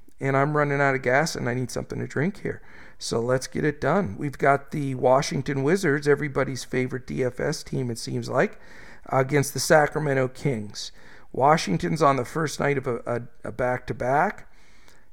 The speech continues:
and they're playing in Sacramento as a five and a half point dog. Sacramento's favored in this one.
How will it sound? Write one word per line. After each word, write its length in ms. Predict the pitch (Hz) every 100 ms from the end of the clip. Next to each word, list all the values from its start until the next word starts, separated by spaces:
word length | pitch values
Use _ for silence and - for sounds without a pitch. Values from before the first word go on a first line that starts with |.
| -
and 240 | 123 120
they're 140 | 123
playing 380 | 117 - 135 139
in 200 | 147 165
Sacramento 840 | 160 156 147 143 139 135 135 170 160
as 160 | 127
a 80 | 120
five 360 | - 139 139 143
and 80 |
a 80 | 139
half 340 | 143 135 131 -
point 340 | - 135 127
dog. 420 | 120 113 120 180
Sacramento's 680 | - 143 117 117 120 123 151
favored 460 | - 147 127 139 143
in 80 | 139
this 200 | 156 -
one. 200 | 202